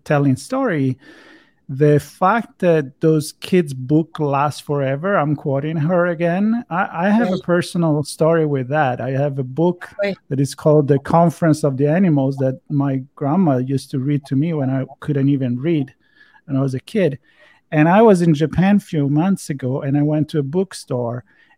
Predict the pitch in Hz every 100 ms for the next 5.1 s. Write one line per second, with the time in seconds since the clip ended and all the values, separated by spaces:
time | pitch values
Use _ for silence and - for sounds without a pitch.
0 | _ - 156 160 196 170 180 - - 180
1 | 170 160 131 135 165 185 - 175 151 139
2 | 156 156 185 - 135 120 190 143 - -
3 | 151 151 147 160 165 165 135 139 175 180
4 | - 196 247 240 156 156 151 123 156 139
5 | 208